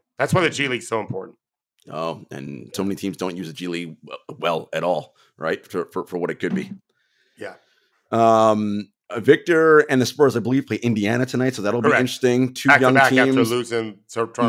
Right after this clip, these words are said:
Speaker 1: last
Speaker 2: Mm-hmm.
Speaker 1: night after a twenty-two
Speaker 2: Mm-hmm.
Speaker 1: point lead in the second
Speaker 2: Uh,
Speaker 1: half.
Speaker 2: uh, two teams that have porous defenses in San Antonio and Indiana.
Speaker 1: Yep. Yeah, yeah, yeah, terrible. Yeah.
Speaker 2: Um, but Indiana likes to play fast and race, so I think that'll be interesting.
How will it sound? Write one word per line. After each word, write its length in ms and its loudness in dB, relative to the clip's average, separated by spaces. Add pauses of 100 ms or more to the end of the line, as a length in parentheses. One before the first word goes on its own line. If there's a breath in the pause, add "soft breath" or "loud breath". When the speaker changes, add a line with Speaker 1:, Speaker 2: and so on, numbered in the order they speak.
Speaker 1:
last 160 2
Speaker 2:
Mm-hmm. 60 -6
Speaker 1:
night 160 -6
after 200 -14
a 20 -20
twenty-two 340 -6
Speaker 2:
Mm-hmm. 80 -6
Speaker 1:
point 200 -12
lead 200 -12
in 400 -20
the 40 -14
second 260 -8
Speaker 2:
Uh, 100 -6
Speaker 1:
half. 80 -16 (500)
Speaker 2:
uh, 180 6
two 180 -4
teams 240 -2
that 60 0
have 240 2
porous 340 6
defenses 500 -4
in 120 -8
San 160 -2
Antonio 400 2
and 180 0
Indiana. 460 4
Speaker 1:
Yep. 100 -12 (180)
Yeah, 240 0
yeah, 160 0
yeah, 120 -2
terrible. 480 -4
Yeah. 180 -10 (120)
Speaker 2:
Um, 480 -2 (160)
but 360 4
Indiana 240 4
likes 160 2
to 60 -10
play 140 2
fast 440 6
and 140 2
race, 240 2
so 60 2
I 40 2
think 120 0
that'll 160 2
be 140 -2
interesting. 540 -4